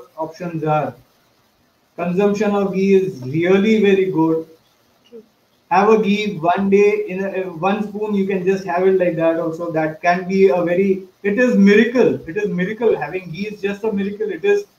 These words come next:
it is medicine actually. You don't need to take medicine if you are just consuming ghee like that.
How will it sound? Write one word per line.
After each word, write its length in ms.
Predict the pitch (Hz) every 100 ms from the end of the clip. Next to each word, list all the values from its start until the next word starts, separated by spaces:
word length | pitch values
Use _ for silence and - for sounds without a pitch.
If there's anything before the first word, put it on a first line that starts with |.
| _ _ _
it 140 | 180
is 460 | 220 247 254 - -
medicine 640 | 160 160 160 170 214 247 233
actually. 420 | 220 196 139 117 _ _ _ _ _ _ _ _ -
You 100 | 180
don't 260 | 190 208
need 200 | 208 214
to 120 | 214
take 220 | 208 202 196
medicine 580 | 170 190 202 220 214 202 165
if 120 | 160
you 200 | 196 190
are 80 | 190
just 240 | 196 190
consuming 560 | 175 160 180 190 185 160
ghee 160 | 180
like 240 | 185 165 151
that. 320 | 147 139